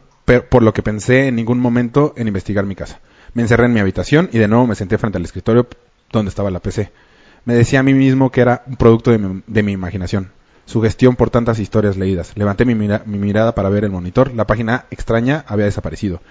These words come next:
y estaba nuevamente en la página que acostumbraba, eh, revisar.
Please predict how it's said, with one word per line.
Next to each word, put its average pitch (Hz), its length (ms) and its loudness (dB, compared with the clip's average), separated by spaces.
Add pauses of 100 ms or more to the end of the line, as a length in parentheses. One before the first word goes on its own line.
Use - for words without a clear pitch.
(200)
y 110 60 -2
estaba 120 240 2
nuevamente 120 520 2
en 117 120 -4
la 98 80 -2
página 104 340 -4
que - 100 -10
acostumbraba, 90 760 -8 (360)
eh, 87 120 -12
revisar. 98 320 -4